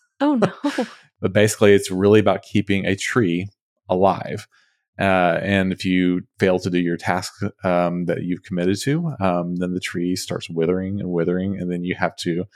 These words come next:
Speaker 2: catch up. And so it sounds really stressful, <laughs> but, um, but that's one way you could, uh, uh,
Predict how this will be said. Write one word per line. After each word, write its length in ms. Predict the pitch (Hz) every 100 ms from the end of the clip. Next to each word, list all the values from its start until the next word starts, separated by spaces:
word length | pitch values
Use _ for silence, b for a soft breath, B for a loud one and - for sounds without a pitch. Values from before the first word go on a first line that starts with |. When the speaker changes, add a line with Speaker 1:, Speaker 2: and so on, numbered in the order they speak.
| b b b _ _ -
Speaker 2:
catch 180 | - -
up. 280 | 104 101 -
And 180 | 101 90
so 280 | 92 90
it 100 | 90 90
sounds 200 | 135 131
really 160 | 95
stressful, 460 | 80 101 - - 104 -
<laughs> 60 |
but, 320 | 107 - - - 320 B B
um, 680 | - 104 101 98 90 90 95 104
but 80 | 101
that's 200 | 101 -
one 180 | 113 107
way 140 | 104
you 220 | 98 101
could, 280 | 101 95 92
uh, 480 | 95 95 85 85 - -
uh, 100 | 104